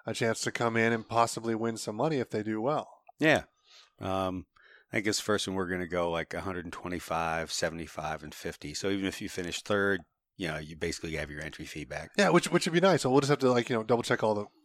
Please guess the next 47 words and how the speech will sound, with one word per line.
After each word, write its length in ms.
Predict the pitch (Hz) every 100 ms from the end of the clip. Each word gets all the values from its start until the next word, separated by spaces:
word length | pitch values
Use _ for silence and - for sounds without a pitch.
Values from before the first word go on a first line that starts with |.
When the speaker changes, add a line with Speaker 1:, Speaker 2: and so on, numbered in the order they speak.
| _ _ -
Speaker 1:
the 100 | 117
numbers 440 | 127 131 127 117
and 160 | 113 107
make 120 | 113
sure 160 | - 107
all 60 |
that 160 | 104 101
stuff 280 | - 101 -
works. 220 | 117 113
Speaker 2:
Yeah. 100 | 113
Speaker 1:
We'll, 140 | 143
we'll 60 | 143
put 140 | -
all 80 | 120
that 80 | 107
stuff 220 | - 113
out, 160 | 104 101 _ - - - -
you 60 | 117
know, 80 | 104
on 80 | 104
the, 60 |
on 100 | 104
the 60 | 110
website. 400 | 117 120 - 101
If 80 | 101
they 100 | 123
wanna 200 | 151 147
go 140 | 143
register 400 | 131 127 123 -
for 140 | -
that, 340 | 123 117 101 -
where, 220 | 123 123
where 160 | 117 131
do 60 |
they 100 | 120
go 180 | 120 113
for 140 | - 107
that? 240 | 101 87 _ _ - - - - -
Speaker 2:
Uh, 360 | - 98 101 - - - _ - - -
<laughs> 800 | - - - - - - - -
I've 320 | 104 104 90
got 200 | 123 113
the 80 | 117
registration 840 | 113 110 95 - 117 117 113 107 - _ _ _ _ _
ready 280 | 117 117 127
to 80 | 127
go. 480 | 123 113 98 90